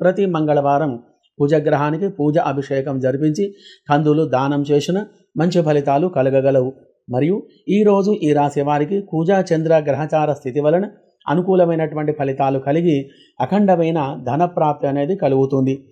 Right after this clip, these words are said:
రియల్ ఎస్టేట్, షేర్ మార్కెట్ రంగంలో ఉన్నవారు, వాణిజ్య, వ్యాపార, వ్యవసాయ మరియు చేనేత వస్త్ర వ్యాపారాలు, ఎలక్ట్రికల్, ఇంజనీరింగ్ రంగం వారికి అత్యంత శుభ ఫలితాలు కలగగలవు. మరియు విదేశంలో ఉన్నవారికి గ్రహస్థితి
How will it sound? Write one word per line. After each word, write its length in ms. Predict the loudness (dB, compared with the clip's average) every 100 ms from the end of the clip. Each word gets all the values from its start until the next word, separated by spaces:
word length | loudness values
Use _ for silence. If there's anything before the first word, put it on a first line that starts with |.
| _ _ _
రియల్ 260 | 2 4 4
ఎస్టేట్, 400 | 2 0 0 0
షేర్ 260 | -2 0 0
మార్కెట్ 460 | 0 -2 0 -2 0
రంగంలో 400 | -2 -2 0 -2
ఉన్నవారు, 540 | 0 0 2 0 -4 -14 _ _ -2
వాణిజ్య, 500 | 0 2 0 0 2
వ్యాపార, 520 | 2 0 0 0 0
వ్యవసాయ 600 | -2 -2 -4 -2 0 0
మరియు 340 | -2 -2 -2 -2
చేనేత 340 | 0 2 2 2 -2 -6 _ _
వస్త్ర 280 | -2 0 0
వ్యాపారాలు, 720 | 2 0 0 0 2 0 0 -10 _ _ -2
ఎలక్ట్రికల్, 560 | 0 -2 -4 -4 -4 -4
ఇంజనీరింగ్ 640 | -4 -2 0 2 2 0 -2
రంగం 300 | -2 -4 0
వారికి 360 | 0 0 -6 -16 _ _
అత్యంత 400 | -6 -4 -4 -2
శుభ 200 | -2 -2 -2 -2
ఫలితాలు 440 | -2 -2 -2 -2
కలగగలవు. 680 | -2 -2 0 2 2 0 -4 _ _ _ _ -10
మరియు 400 | -4 0 0 -4 -10 _ _ -4
విదేశంలో 640 | 2 2 2 -2 0 0 0
ఉన్నవారికి 720 | 0 0 0 0 -2 -4 -2 -2
గ్రహస్థితి 680 | -2 -4 -2 -2 -2 -4